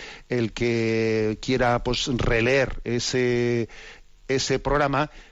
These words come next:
que sepa que es uno de los programas más recientes. Y en concreto, a ver, lo voy a buscar aquí. Eh, es, es, tiene, tiene fecha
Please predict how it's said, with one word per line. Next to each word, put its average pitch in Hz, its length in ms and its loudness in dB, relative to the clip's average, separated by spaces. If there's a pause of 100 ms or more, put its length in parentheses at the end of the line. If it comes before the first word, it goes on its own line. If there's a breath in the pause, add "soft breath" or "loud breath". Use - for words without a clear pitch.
que 120 100 -6
sepa 127 340 -2
que 139 100 -2
es - 100 -2
uno 127 200 0
de 123 140 2
los 120 320 0
programas 120 640 0
más 120 240 0
recientes. 123 720 -2 (360 loud breath)
Y 120 140 0
en 113 120 0
concreto, 139 640 0 (500 loud breath)
a 113 80 -2
ver, 104 300 -2
lo 98 80 -6
voy 107 240 0
a 104 180 0
buscar 104 380 -4
aquí. 147 340 -2 (880)
Eh, 101 400 0 (840)
es, - 320 -2
es, 131 180 0
tiene, 135 260 2
tiene 135 300 0
fecha 165 480 0